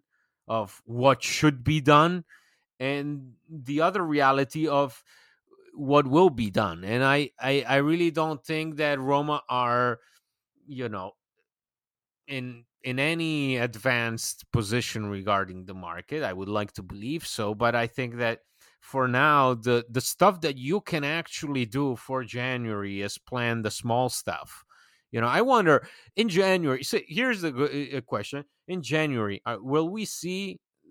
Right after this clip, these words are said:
uh, Santon and Fazio leave? Is that, can, can that be po-, made possible? Because I think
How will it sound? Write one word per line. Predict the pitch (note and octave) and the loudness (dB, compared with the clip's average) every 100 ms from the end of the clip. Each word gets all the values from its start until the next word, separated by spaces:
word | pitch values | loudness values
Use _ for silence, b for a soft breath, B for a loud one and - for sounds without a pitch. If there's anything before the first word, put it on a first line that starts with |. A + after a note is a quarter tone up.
| D3+ | -8
uh, | D3+ D3 D3 D3 | -4 -4 -2 -2
Santon | C#3+ - E3 D#3+ D#3+ E3 | -2 2 2 2 2 2
and | D#3+ D3 | 0 0
Fazio | D3+ D#3 - D3+ | 4 4 2 -2
leave? | C#3+ C3 D3 E3+ C3 - - | -2 -2 -2 -4 -8 -14 -8
Is | A#2+ | -6
that, | A2+ D#3+ - | -2 -2 -2
can, | - D3 D3 - | -10 -10 -10 -10
can | D3 C3+ | -8 -4
that | D3+ F#3 E3+ | 0 -2 -4
be | E3 F3 | -8 -8
po-, | - B2 C3 | -8 -10 -4
made | C#3+ D#3 C#3 | -2 -2 -4
possible? | - C#3+ D3+ - F3 | -4 -2 -2 -6 -8
Because | D#3+ D#3+ D#3+ | -8 -6 -2
I | G#3 | -2
think | C4+ B3 | -2 -8